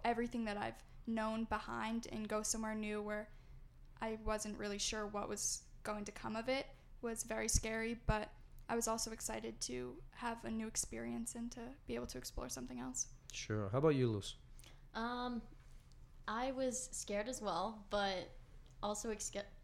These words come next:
Speaker 3: excited. Um, it still didn't feel real that I was, like, supposed to be leaving and not living in North Andover in the home that I've lived in all of my life. But I just kinda accepted it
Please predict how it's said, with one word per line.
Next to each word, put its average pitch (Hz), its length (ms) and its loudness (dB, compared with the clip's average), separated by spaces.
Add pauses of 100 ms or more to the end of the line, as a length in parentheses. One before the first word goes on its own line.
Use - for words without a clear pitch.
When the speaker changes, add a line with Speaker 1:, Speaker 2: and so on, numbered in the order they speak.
(120)
Speaker 3:
excited. 208 640 0 (420)
Um, 190 500 2 (840)
it 214 140 0
still 285 340 2
didn't 240 260 2
feel 220 180 2
real 190 400 0
that 196 140 2
I 180 120 4
was, 185 160 -2
like, 185 200 -4
supposed 196 300 -4
to - 60 -8
be 190 120 -4
leaving 185 520 -4
and 175 260 -4 (420)
not 208 360 0
living 196 260 -2
in 175 100 -2
North 185 240 -2
Andover 180 480 -4
in 196 100 -2
the 196 80 -2
home 185 300 -2
that 180 100 0
I've 185 160 -4
lived 185 220 -4
in 185 240 -4 (240)
all 202 180 2
of 190 80 -4
my 190 140 -2
life. 175 260 -2 (560)
But 185 300 2 (920)
I 208 100 0
just 214 160 -4
kinda 220 480 2
accepted 202 460 0
it - 240 0